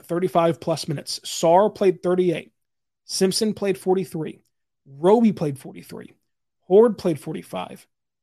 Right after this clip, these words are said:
Georges played forty-two. And if you pull the same shenanigans, right, you sit down, Theo Maledon. You sit down, Pokuševski. You sit down, Jerry. You sit down, Aaron Wiggins. I, I don't see how you can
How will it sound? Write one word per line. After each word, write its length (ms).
Georges 360
played 240
forty-two. 460
And 80
if 100
you 80
pull 380
the 100
same 300
shenanigans, 720
right, 320
you 80
sit 240
down, 440
Theo 160
Maledon. 400
You 60
sit 160
down, 240
Pokuševski. 640
You 80
sit 180
down, 420
Jerry. 480
You 60
sit 180
down, 300
Aaron 200
Wiggins. 400
I, 200
I 60
don't 300
see 380
how 540
you 160
can 680